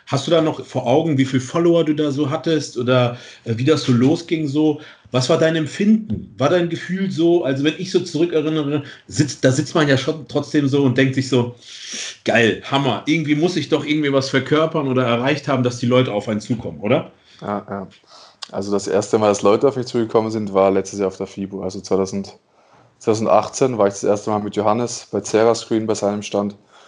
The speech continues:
Speaker 2: Sind auch schon teilweise Leute gekommen, die mich halt jetzt nur von Johannes Videos kannten. Damals hatte ich ja noch kein YouTube und haben schon ein paar teilweise Fotos gemacht, das war schon richtig, richtig cool. Sponsoring-Anfragen gab's nicht wirklich große.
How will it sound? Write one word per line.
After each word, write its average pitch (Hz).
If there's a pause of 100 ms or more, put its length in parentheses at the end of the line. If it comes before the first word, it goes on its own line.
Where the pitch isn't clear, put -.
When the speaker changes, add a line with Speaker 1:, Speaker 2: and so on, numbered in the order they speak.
(160)
Speaker 2:
Sind 104
auch 104
schon 107
teilweise 107
Leute 107
gekommen, 104
die 107
mich 104
halt 104
jetzt 101
nur 104
von 104
Johannes 104
Videos 107
kannten. 101 (460)
Damals 104
hatte 107
ich 104
ja 113
noch 107
kein 110
YouTube 107 (600)
und 104
haben 107
schon 107
ein 104
paar 104
teilweise 104
Fotos 113
gemacht, 104
das 104
war 101
schon 110
richtig, 107
richtig 104
cool. 110 (600)
Sponsoring-Anfragen 110
gab's 101
nicht 101
wirklich 101
große. 98